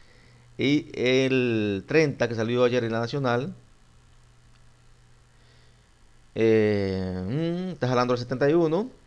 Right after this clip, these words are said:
lo pueden ver, eh, se repite, al noventa y nueve y al cero nueve. Esos son los números que está jalando el treinta. Vamos a ver, mi gente, entonces, para hoy, para hoy, a-, eh, aparte de lo que ustedes puedan ver, eh,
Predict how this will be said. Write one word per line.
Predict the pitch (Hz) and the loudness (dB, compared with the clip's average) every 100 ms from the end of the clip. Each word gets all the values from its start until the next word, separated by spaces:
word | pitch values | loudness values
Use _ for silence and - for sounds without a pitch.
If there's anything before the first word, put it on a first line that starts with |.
| - | -12
lo | 107 | -6
pueden | 110 113 | -2 0
ver, | 143 147 185 196 - - - - - | 2 2 0 -8 -16 -20 -20 -20 -16
eh, | - - - | -10 -8 -6
se | 110 | -4
repite, | 104 156 147 156 190 - - - - - - | -2 -2 -2 -4 -6 -12 -20 -20 -20 -20 -4
al | - 123 | 0 0
noventa | 110 107 123 151 139 151 | 0 0 0 0 -4 -4
y | - | -2
nueve | 127 139 131 117 - | -2 0 2 0 -2
y | 110 | -4
al | 107 | -4
cero | - 120 113 | -4 -4 -2
nueve. | 107 98 | -2 -2
Esos | 98 117 | -2 -4
son | 123 | -4
los | 117 | -4
números | 131 123 | -4 -6
que | 107 | -4
está | 117 | -2
jalando | 113 123 120 120 - - - - - | -2 -2 -4 -8 -14 -20 -20 -16 -4
el | 120 117 | -4 -4
treinta. | - 123 120 104 - | -6 0 2 2 -2
Vamos | 135 156 | -2 2
a | 147 | 4
ver, | 127 | 4
mi | 117 | 2
gente, | 107 | -2
entonces, | 101 95 - - - - - - - - | -4 -6 -10 -20 -20 -20 -20 -20 -14 0
para | 120 127 | 6 8
hoy, | 135 101 90 - _ _ _ _ _ - - _ | 8 6 0 -18 _ _ _ _ _ -20 -20 _
para | 107 110 | 2 4
hoy, | 120 92 - | 4 2 -4
a-, | - - _ _ _ - | -12 -14 _ _ _ -16
eh, | 110 - - | -14 -14 -6
aparte | 117 - 123 131 | -2 2 2 2
de | 135 | 0
lo | 123 | 0
que | |
ustedes | 135 131 | 0 0
puedan | 131 131 131 131 - | 2 2 2 0 -8
ver, | 104 107 131 143 156 170 - - - - - - - - | -4 2 4 4 0 -10 -20 -20 -20 -20 -20 -20 -12 -4
eh, | 104 | -4